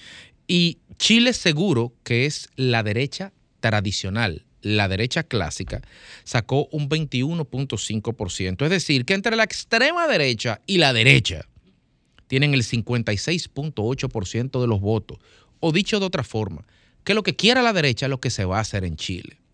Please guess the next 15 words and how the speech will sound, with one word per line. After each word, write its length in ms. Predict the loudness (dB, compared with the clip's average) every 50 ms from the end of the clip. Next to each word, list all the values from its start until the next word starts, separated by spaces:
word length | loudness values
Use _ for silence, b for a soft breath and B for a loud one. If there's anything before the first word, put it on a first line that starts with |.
| b b b b b b b b _ -2
O 100 | -2 0
dicho 300 | 0 0 0 0 -2 -2
de 60 | -2
otra 200 | -2 -4 -8 -6
forma, 400 | -2 0 0 0 0 0 -4 B B B B B B B
que 80 | 0
el 80 | 0 2
Partido 360 | 2 -4 -2 0 2 2 4
Republicano, 680 | 4 2 0 0 0 0 2 2 2 2 2 0 -2 -4 -6
es 120 | -6 -4
decir, 380 | -2 -4 -2 0 -2 -2 -4 -6
la 160 | -2 2 2 2
extrema 640 | 2 0 0 4 8 10 10 10 10 8 6 4
derecha, 400 | 2 0 -2 -4 -8 -12 -16 -20 -20 _ _ _ -20 _ _ _ _ _ _ _ _ _ _ _ _ _ _ _ _ _ _ _ _ -2
tiene, 240 | -2 0 0 -2